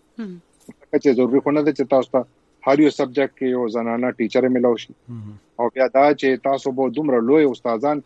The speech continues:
Speaker 2: څنګه راولئ چې تاسو ښځو دپاره یو پوهنتون کې بیل کلاس وکړئ، یو، آه،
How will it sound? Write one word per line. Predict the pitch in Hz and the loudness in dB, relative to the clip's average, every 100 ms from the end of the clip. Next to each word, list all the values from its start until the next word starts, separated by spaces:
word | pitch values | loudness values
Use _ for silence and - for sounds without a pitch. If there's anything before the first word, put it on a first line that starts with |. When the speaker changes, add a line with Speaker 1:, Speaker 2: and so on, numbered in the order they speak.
| _ _ _ - | _ _ _ -6
Speaker 2:
څنګه | 180 170 135 | -2 2 4
راولئ | 123 123 139 | 4 4 2
چې | 131 123 | 0 -2
تاسو | 135 123 123 - | -2 -2 -4 -6
ښځو | 139 135 | -2 0
دپاره | 127 131 127 120 - _ _ - | 2 2 2 0 -6 _ _ 0
یو | 147 | 2
پوهنتون | 143 131 127 123 151 | 2 0 -4 -6 -8
کې | 139 123 120 | -2 0 2
بیل | 151 | 2
کلاس | - 143 120 | 2 2 2
وکړئ، | 123 131 123 120 | -2 -2 -2 -2
یو، | 117 113 _ _ _ _ - | -4 -6 _ _ _ _ -8
آه، | 127 120 120 120 123 | -2 -2 -2 -4 -8